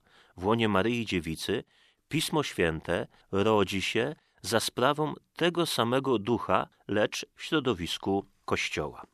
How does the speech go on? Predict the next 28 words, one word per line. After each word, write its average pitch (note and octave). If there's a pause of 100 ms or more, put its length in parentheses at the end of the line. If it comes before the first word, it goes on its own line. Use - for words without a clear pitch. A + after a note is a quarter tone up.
(180)
A -
więc G2
mamy C#3
tutaj G2
analogię G2
do E2+ (600)
tajemnicy G2
wcielenia F2 (180)
i D3 (160)
wyjaśnienie, A2+
na G#2
czym A#2 (360)
polega G2 (160)
natchniony G2+
charakter F2+ (140)
Pisma F2
Świętego, D2 (140)
że F2
wszystko, -
co F2+ (380)
zawarte G2+
jest D#2+
w -
Piśmie A#2
Świętym, F#2 (420)
pochodzi C#3
z F#2
natchnienia G#2+